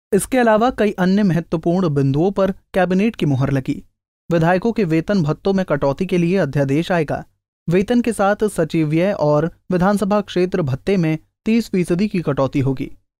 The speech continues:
जौनसार बावर के लोगों को भी वर्ग चार की भूमि पर मालिकाना हक मिलेगा। सौंग और जमरानी बांध के लिए पीआईयू गठन को मंजूरी, एक सौ तिरालीस पदों का ढांचा मंजूर, बत्तीस अन्य पदों को मंजूरी,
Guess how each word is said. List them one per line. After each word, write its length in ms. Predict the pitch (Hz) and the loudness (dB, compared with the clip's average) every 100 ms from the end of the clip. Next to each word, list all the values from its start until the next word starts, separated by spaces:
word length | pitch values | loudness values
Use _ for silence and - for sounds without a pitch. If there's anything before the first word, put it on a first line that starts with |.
| _ _ _ | _ _ _
जौनसार 600 | 147 131 185 214 226 226 | -2 0 2 2 2 0
बावर 320 | 190 170 185 | 2 2 2
के 120 | 202 180 | 0 0
लोगों 260 | 147 165 | 2 0
को 160 | 180 175 | 0 0
भी 280 | 139 170 180 - | 2 0 -2 -4
वर्ग 240 | 160 196 214 | 0 2 0
चार 240 | 214 202 | 0 0
की 140 | 208 196 | 0 -2
भूमि 300 | 135 165 196 | 0 0 0
पर 160 | 196 | 0
मालिकाना 500 | 175 151 151 147 165 | 0 0 0 0 0
हक 260 | 135 156 - | 0 -2 -2
मिलेगा। 400 | 175 165 123 - - _ _ _ - | -2 0 -2 -6 -10 _ _ _ -8
सौंग 420 | - 208 226 240 | 0 2 2 2
और 320 | 165 160 160 - - | 2 2 0 -4 -6
जमरानी 480 | 170 202 208 208 233 | 0 2 2 2 2
बांध 260 | 170 175 190 | 2 0 0
के 140 | 175 | 2
लिए 340 | 139 131 151 185 _ - | 2 2 0 -2 _ -2
पीआईयू 480 | 208 214 208 214 220 | 2 2 2 2 0
गठन 300 | 147 180 190 | 0 0 0
को 140 | 208 | 0
मंजूरी, 480 | 190 151 131 131 - _ _ _ - | 2 2 0 0 -4 _ _ _ -6
एक 140 | 185 | -4
सौ 60 | 220 | -2
तिरालीस 360 | 214 196 226 | 0 2 2
पदों 240 | - 180 214 | 0 0 0
का 140 | 190 | 0
ढांचा 340 | 143 139 147 185 | 0 -2 0 0
मंजूर, 420 | 139 127 120 - _ _ _ _ - | 0 -2 -4 -8 _ _ _ _ -4
बत्तीस 380 | 151 175 - 208 | -2 0 -2 -6
अन्य 340 | - 170 190 | -2 0 0
पदों 260 | 202 156 185 | 0 0 -2
को 120 | 196 | 0
मंजूरी, 480 | 185 185 151 127 - | 0 0 0 -4 -6